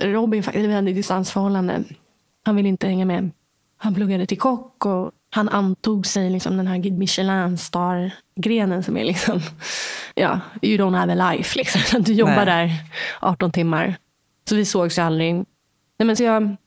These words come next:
Speaker 1: drog till Paris och han ville fortsätta med det han gjorde. Han verkligen skulle utvecklas. Så jag lät han göra det, liksom. Och så drog jag på mina egna äventyr. Kom in på den här förberedande då, basåret, som sagt. Som skulle då förbereda mig för att komma in på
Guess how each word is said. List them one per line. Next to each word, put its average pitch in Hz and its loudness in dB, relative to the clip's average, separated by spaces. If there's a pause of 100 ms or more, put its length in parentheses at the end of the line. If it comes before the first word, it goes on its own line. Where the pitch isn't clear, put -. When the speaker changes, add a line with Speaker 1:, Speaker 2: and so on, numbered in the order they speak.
(100)
Speaker 1:
drog 233 2
till 220 -4
Paris 202 0
och 214 2
han 208 2
ville 196 2
fortsätta 202 -2
med 190 0
det 185 0
han 185 2
gjorde. 196 0 (240)
Han 185 0
verkligen 185 -2
skulle 185 -2
utvecklas. 196 -4 (300)
Så 226 0 (480)
jag 240 0
lät 233 -2
han 196 0
göra 190 0
det, - -4
liksom. - -6
Och 185 -2
så 202 -2
drog 196 -2
jag 180 -2
på 190 -4
mina 180 0
egna 185 0
äventyr. 180 -2 (520)
Kom 214 2
in 202 2
på 208 0
den 190 2
här 190 2
förberedande 185 0
då, 180 0 (260)
basåret, 196 -2
som 214 -4
sagt. 220 -6 (200)
Som 220 -2
skulle 202 0
då 180 2
förbereda 170 0
mig 165 0 (140)
för 165 0
att 160 -4
komma 170 0
in 160 -2
på 160 -2